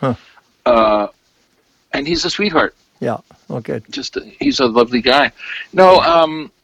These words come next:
Speaker 2: I saw Murray McLaughlin when he came to town. I went out and saw him and, and,
Speaker 1: Yeah.
Speaker 2: uh, hung for an hour, you know.
Speaker 1: Cool.
Speaker 2: But everybody's got their life, you know.
Speaker 1: Yeah.
Speaker 2: Everybody's doing.
Speaker 1: Yeah, yeah.
Speaker 2: I was gonna say that the one thing that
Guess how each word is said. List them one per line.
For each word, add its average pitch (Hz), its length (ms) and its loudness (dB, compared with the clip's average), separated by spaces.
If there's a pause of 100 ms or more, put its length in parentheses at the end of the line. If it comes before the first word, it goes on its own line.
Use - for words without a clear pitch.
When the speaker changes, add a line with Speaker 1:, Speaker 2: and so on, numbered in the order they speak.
(380)
Speaker 2:
I 156 100 -2
saw 160 360 4
Murray 147 280 0
McLaughlin 131 560 -2
when 131 120 -6
he 123 80 -8
came 127 260 -8
to 117 60 -8
town. 127 260 0
I 123 40 0
went 117 160 -4
out - 60 -4
and 92 100 -12
saw 107 260 -2
him 110 100 -4
and, 104 180 -10 (180)
and, 98 280 -10
Speaker 1:
Yeah. 95 60 -6 (220)
Speaker 2:
uh, 90 40 -8 (420)
hung 113 200 -2
for 101 200 0
an 98 100 0
hour, 104 400 2
you 139 100 -4
know. 113 200 0 (280)
Speaker 1:
Cool. 147 200 -6 (320)
Speaker 2:
But 175 180 6
everybody's 190 420 4
got - 180 0
their 113 160 2
life, 92 400 -2
you 131 60 0
know. 110 200 -2 (120)
Speaker 1:
Yeah. 135 160 -4
Speaker 2:
Everybody's 120 320 -2
doing. 123 320 0
Speaker 1:
Yeah, 185 100 0
yeah. - 180 -6
Speaker 2:
I 151 80 6
was 160 140 4
gonna 196 220 4
say 156 300 4
that 123 200 -2 (240)
the 131 140 -8
one 151 280 -2
thing 143 340 -4
that 110 140 -4